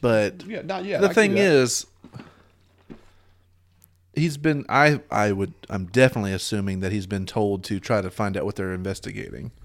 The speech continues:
Speaker 2: And I agree with that one hundred percent.
Speaker 1: And I'm definitely sure he understands that there is something super crazy, supernatural going on,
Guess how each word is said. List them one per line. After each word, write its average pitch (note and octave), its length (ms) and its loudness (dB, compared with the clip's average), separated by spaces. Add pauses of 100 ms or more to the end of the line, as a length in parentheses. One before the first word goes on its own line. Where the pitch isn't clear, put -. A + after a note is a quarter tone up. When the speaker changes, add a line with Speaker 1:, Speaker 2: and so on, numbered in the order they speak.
(160)
Speaker 2:
And G#2+ 120 -4
I A#2 120 0
agree G#2 140 0
with G2+ 80 -2
that G2+ 60 -4
one G2 80 -6
hundred F#2+ 140 -6
percent. F2 280 -8
Speaker 1:
And C3+ 140 0
I'm B2 280 -4
definitely D3+ 340 0
sure C#3 360 2
he C3 140 2
understands C3 540 0
that A2+ 100 -6
there B2+ 160 0
is B2 140 0
something C#3+ 420 -2
super E3+ 480 -2
crazy, D3+ 360 2
supernatural C3 680 2
going G#2+ 320 0
on, G#2+ 320 0